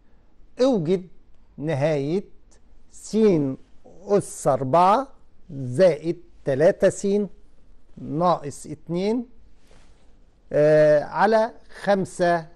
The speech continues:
س أس أربعة زائد تمانية. نشوف الكلام ده ونشوف إحنا هنعمله إزاي. لو بصيت للقوة اللي تحت س أس أربعة، إيه رأيك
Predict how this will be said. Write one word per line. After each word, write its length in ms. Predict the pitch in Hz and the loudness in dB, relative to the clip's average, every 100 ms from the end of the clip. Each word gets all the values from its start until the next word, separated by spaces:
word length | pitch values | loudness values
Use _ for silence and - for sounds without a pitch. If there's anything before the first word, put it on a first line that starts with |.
| - | -20
س 460 | - - - - 190 185 185 185 185 - | -20 -20 -20 -8 -4 -2 -2 -4 -6 -8
أس 240 | 151 - | -10 -4
أربعة 640 | 147 135 160 156 160 151 - - - - 107 | -4 0 0 2 0 -4 -12 -20 -20 -20 -20
زائد 560 | 139 131 160 151 156 135 - - | -14 -4 -4 -4 -8 -12 -14 -6
تمانية. 400 | 202 180 120 - - - - _ - _ - - - 156 | -4 -4 -8 -12 -20 -20 -20 _ -20 _ -20 -20 -16 -10
نشوف 320 | 147 214 190 | -4 -4 -4
الكلام 420 | - 160 160 175 | -6 -4 -4 -2
ده 220 | 202 285 - 202 | -4 -6 -16 -16
ونشوف 420 | 139 - 175 - | -16 -8 -8 -6
إحنا 420 | - - 143 131 | -12 -10 -10 -8
هنعمله 540 | 139 131 131 139 139 131 _ - - - | -10 -8 -8 -8 -8 -12 _ -20 -20 -14
إزاي. 280 | 147 131 - - - - _ - - - - - - - | -12 -12 -14 -20 -20 -20 _ -20 -20 -20 -20 -20 -10 -2
لو 100 | 180 | 0
بصيت 420 | 202 - 302 - | 0 0 -4 -2
للقوة 380 | 262 - 233 220 | -6 -4 -2 -2
اللي 140 | 165 | -2
تحت 320 | - 185 - | -8 -12 -12
س 120 | - 208 | -10 -10
أس 300 | 196 175 165 | -10 -8 -6
أربعة، 360 | 143 156 - - - - - - - _ - - - - - - - | -4 -6 -6 -20 -20 -20 -20 -20 -20 _ -20 -20 -20 -20 -20 -14 0
إيه 120 | 247 | 4
رأيك 400 | 277 254 208 202 | 4 2 0 -2